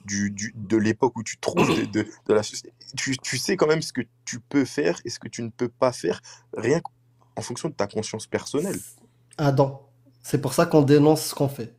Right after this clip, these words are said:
Speaker 2: Parce que l'islam sunnite, il dit pas ce que tu dis. Et d'ailleurs, toi, avec ta parole, l'islam sunnite, il te concerne, euh, il,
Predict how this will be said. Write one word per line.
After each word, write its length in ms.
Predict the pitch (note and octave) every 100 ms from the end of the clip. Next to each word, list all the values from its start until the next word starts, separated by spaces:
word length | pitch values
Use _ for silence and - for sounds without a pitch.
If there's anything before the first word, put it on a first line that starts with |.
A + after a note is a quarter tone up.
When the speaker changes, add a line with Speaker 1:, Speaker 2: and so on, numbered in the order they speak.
| _
Speaker 2:
Parce 160 | C3 -
que 80 | C#3+
l'islam 360 | C#3+ - D#3+
sunnite, 480 | D3+ D3 D3 F#3+ - _ _
il 120 | B2+
dit 140 | A2 A#2
pas 140 | D3+
ce 80 | C#3
que 80 | C3+
tu 160 | -
dis. 180 | A2 G#2+ - - -
Et 120 | D3+
d'ailleurs, 360 | D3 D3+ D#3+ -
toi, 460 | D3+ E3+ A3 -
avec 300 | C#3 C3 C3+
ta 80 | D3
parole, 520 | C3+ C3+ D#3 B3 A#2+ - - _ - _ _ _ _ _ _ _ -
l'islam 420 | D#3+ D#3+ D#3+ C3+
sunnite, 500 | - C#3+ C4 - _ _ _ _ _
il 80 | C#3+
te 100 | C#3+
concerne, 460 | C#3 C3+ B2 A#2+ B2+
euh, 140 | D#3 D#3
il, 160 | D#3